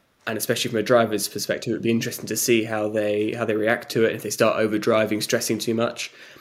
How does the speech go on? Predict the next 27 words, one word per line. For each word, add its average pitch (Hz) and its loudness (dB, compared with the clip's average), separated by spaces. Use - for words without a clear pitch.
Uh, 113 2
and 127 2
then 131 4
with 127 6
the 135 8
other 135 6
two 123 2
cars, 117 4
the 110 -2
G 113 0
T 110 -4
three 113 2
and 107 2
the 107 2
L 107 2
M 104 -2
P 101 -6
three, 107 0
it 147 4
was 139 6
actually 160 2
quite 139 4
nice 156 6
having 117 2
a 107 4
reference 104 2
lap, 98 -6